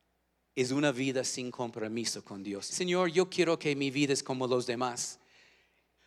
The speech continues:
Nosotros a veces buscamos algo,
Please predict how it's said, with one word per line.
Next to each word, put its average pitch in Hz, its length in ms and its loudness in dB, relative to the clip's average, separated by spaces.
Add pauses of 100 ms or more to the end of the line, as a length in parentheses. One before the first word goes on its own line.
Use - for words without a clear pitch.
(240)
Nosotros 165 640 2
a 123 100 0
veces 143 360 2
buscamos 135 840 -2 (200)
algo, 131 560 0